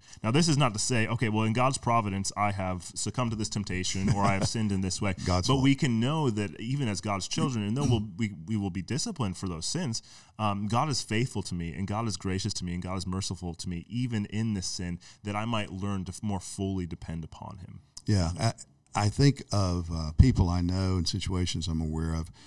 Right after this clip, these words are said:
Speaker 2: where this is made so manifest, you know,
Speaker 1: Mm-hmm.
Speaker 2: where you, you see someone who's standing in the rubble of, uh, destruction from his own doing.
Speaker 1: Mm-hmm.
Speaker 2: It's, it's his fault, it's his sin, and yet God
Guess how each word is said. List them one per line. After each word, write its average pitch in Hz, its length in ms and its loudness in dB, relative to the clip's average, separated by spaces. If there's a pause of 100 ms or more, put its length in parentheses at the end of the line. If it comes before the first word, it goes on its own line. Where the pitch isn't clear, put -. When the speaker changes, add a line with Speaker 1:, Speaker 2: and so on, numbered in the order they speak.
(300)
Speaker 2:
where 104 160 4
this 107 220 2
is 95 140 -4
made 87 280 -2
so 95 300 0
manifest, 82 800 -6
you - 100 -4
know, 101 80 0
Speaker 1:
Mm-hmm. 87 200 -2
Speaker 2:
where 85 100 -2
you, 85 360 -4
you 90 180 -2
see 101 460 4
someone 90 500 0
who's 85 160 -4
standing 95 480 0
in 85 140 -2
the 78 80 -6
rubble 78 500 -6 (480)
of, 85 560 -2
uh, 78 180 -8
destruction 85 920 -4 (140)
from 92 180 -2
his 87 160 -2
own 92 220 -2
doing. 82 340 -8 (200)
Speaker 1:
Mm-hmm. 90 180 -4
Speaker 2:
It's, 85 240 -2
it's 92 180 -4
his 101 220 2
fault, 78 320 -6
it's 85 160 -6
his 90 140 -4
sin, 80 420 -2 (420)
and 95 160 2
yet 95 340 0
God 87 440 -2